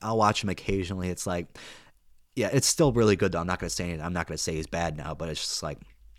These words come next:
it was, it was like, there's something special in my heart for it before. I think that was because, like, he covered all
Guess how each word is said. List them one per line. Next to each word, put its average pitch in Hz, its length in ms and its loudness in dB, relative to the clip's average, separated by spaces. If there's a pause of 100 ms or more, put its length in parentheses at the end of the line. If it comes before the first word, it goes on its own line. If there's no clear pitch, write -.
(520)
it 92 80 -2
was, 80 360 -2 (300)
it 95 100 -2
was 90 200 -2
like, 82 160 -4
there's 92 300 2
something 98 200 0
special 98 360 0
in - 20 -4
my 82 100 -2
heart 95 300 -2
for 90 160 -6
it 80 80 -8
before. 92 300 -4
I 113 100 6
think 180 200 0
that 170 100 4
was 170 140 0
because, 139 420 0
like, 117 240 0
he 131 80 0
covered 117 400 2
all 107 500 2